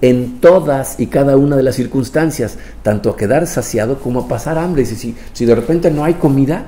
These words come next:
yo de todas maneras sé cómo vivir la vida de esa manera". Dice, "A tener de sobra como a sufrir escasez.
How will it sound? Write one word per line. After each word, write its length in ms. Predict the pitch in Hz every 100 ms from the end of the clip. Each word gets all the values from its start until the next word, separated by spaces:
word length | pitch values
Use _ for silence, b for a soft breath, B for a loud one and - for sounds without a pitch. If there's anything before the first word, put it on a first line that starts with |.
| B B B -
yo 80 | 156
de 60 |
todas 240 | - 180 165
maneras 400 | 156 156 160 -
sé 640 | - - 160 170 190 202 -
cómo 280 | 156 170 170
vivir 300 | 139 143 156
la 120 | 147
vida 120 | 143
de 80 | 139
esa 140 | 139
manera". 460 | 143 143 165 147 B B -
Dice, 220 | 107 135
"A 100 | 123
tener 320 | - 113 151 180
de 120 | 190
sobra 460 | - 120 107 147
como 280 | 143 117 117
a 60 | 117
sufrir 540 | - 123 - 131 143
escasez. 720 | 151 - 147 127 143 160 143